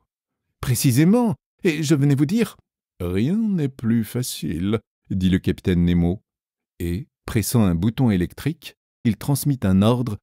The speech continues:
au poste de l'équipage. « Voilà qui est fait, monsieur, » me dit-il après quelques instants. « Le canot est en place,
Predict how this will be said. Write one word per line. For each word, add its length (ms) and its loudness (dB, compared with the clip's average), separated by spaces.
au 160 -2
poste 380 -4
de 120 2
l'équipage. « 760 -6
Voilà 380 2
qui 160 -4
est 80 0
fait, 320 -6
monsieur, » 560 -6
me 120 2
dit-il 500 2
après 340 -2
quelques 380 0
instants. « 500 -2
Le 320 2
canot 480 2
est 180 -2
en 140 -2
place, 720 -8